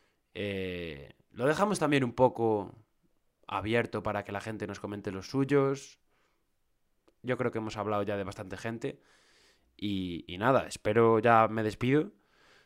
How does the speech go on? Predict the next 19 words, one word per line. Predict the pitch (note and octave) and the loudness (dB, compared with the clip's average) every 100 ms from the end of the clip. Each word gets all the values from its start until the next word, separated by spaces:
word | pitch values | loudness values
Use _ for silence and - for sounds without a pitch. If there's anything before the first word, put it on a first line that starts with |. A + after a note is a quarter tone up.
| _ | _
Espero | - - A#2+ B2 | -12 2 4 4
que | A#2+ | 4
haya | A#2 A#2 | 4 4
gustado | A2+ - A#2 A2+ | 2 4 6 6
esta | A2+ A#2 A2 G#2+ | 2 4 4 4
edición | C3 A#2+ A2+ - B2 A#2 | 2 2 0 4 4 4
del | A2 | 0
submarino | G2+ A#2 G#2+ G#2 A2 | 0 -2 0 0 0
de | G#2+ | -2
playoff. | G#2 G#2 G#2 B2+ C#3+ - | -2 -2 2 0 0 -10
No | F#2+ G#2 | -8 -8
sé | G#2+ | -8
si | G#2+ | -8
más | A2 A2+ | -6 -4
adelante | G#2+ A2 A2 A2 | 0 0 -2 -6
podría | - G#2 F#2+ G#2+ G#2 | -6 -6 -4 -2 -2
volver | G#2 F2+ G2+ G#2 - - | -2 -2 -2 -2 -6 -6
hablando | F#2+ G#2 G#2+ G2+ | -2 -2 0 -2
de, | F#2+ G#2 G2 | 0 0 0